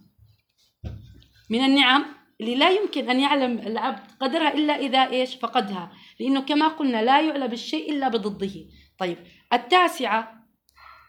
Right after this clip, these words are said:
ما أعد الله سبحانه وتعالى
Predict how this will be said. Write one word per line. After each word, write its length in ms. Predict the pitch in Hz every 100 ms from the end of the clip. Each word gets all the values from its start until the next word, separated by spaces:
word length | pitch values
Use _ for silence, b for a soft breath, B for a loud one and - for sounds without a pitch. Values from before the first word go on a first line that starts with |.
| B _ _ _ _ _ _ -
ما 140 | 226 302
أعد 460 | 330 330 349 240
الله 240 | 254 277 311
سبحانه 500 | 302 - 320 294 240
وتعالى 600 | 240 233 208 208 202